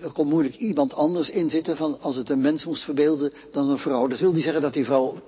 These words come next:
meer goddeloos was dan een man. Allen zijn gelijk. Maar daar zit de goddeloosheid in, de verdorvenheid.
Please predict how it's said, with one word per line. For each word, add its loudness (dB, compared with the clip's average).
meer 2
goddeloos 4
was -4
dan 0
een 0
man. -2
Allen -4
zijn -4
gelijk. -8
Maar -4
daar -2
zit -6
de -8
goddeloosheid -6
in, -4
de 2
verdorvenheid. -8